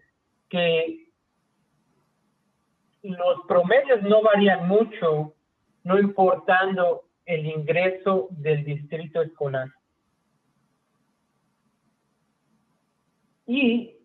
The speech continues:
realmente teníamos que verificar lo que nos estaba diciendo esta gráfica, y lo teníamos que verificar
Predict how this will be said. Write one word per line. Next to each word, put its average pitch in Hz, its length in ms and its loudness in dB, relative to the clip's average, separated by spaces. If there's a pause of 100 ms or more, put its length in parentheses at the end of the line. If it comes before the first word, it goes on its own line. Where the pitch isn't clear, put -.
(160)
realmente 220 600 0
teníamos 208 460 0
que 208 100 -2
verificar 175 680 0
lo 151 140 -2
que 156 100 -6
nos 139 160 -2
estaba 160 340 0
diciendo 160 380 -6
esta 156 220 -4
gráfica, 147 600 -4
y 151 200 -10 (240)
lo 151 160 -8
teníamos 165 360 -6
que 160 120 -2
verificar 147 640 -2